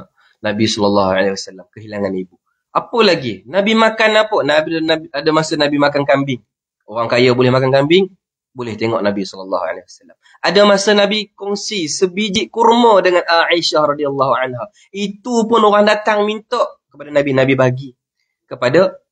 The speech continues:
kepada orang tersebut. Disebut, kalau kamu nak tengok susahnya Nabi, kamu tengoklah susahnya orang-orang yang tidur di belakang Masjid Nabawi ataupun belakang rumah Nabi.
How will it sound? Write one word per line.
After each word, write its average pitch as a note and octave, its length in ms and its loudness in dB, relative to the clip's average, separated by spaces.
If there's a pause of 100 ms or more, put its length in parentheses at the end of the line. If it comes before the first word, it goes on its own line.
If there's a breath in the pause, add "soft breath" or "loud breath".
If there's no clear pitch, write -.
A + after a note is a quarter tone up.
kepada B2 320 -4
orang A#2 240 4
tersebut. G2 400 -10 (1400)
Disebut, F#3+ 640 2
kalau F#3 240 2
kamu F#3 320 4
nak - 80 -2
tengok G3 240 2
susahnya G3 480 2
Nabi, G3+ 400 0 (160)
kamu E3+ 240 -6
tengoklah F#3+ 400 4
susahnya E3+ 480 -2
orang-orang D#3+ 640 0
yang D#3+ 80 -10
tidur E3 320 -6
di D#3+ 80 -12
belakang D3+ 400 -4
Masjid C#3+ 240 -4
Nabawi C#3+ 320 2
ataupun C#3 240 -10
belakang C#3 320 -4
rumah C3 240 -2
Nabi. B2 320 -4